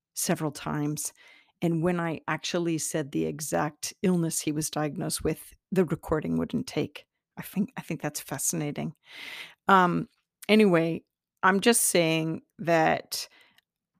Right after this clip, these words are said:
I personally believe physical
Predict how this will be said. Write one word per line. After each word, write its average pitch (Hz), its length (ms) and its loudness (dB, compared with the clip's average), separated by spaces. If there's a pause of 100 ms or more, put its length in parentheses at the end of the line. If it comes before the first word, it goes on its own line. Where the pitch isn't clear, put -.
(640)
I 180 180 8
personally 202 680 4
believe 208 640 -2 (500)
physical 180 680 -4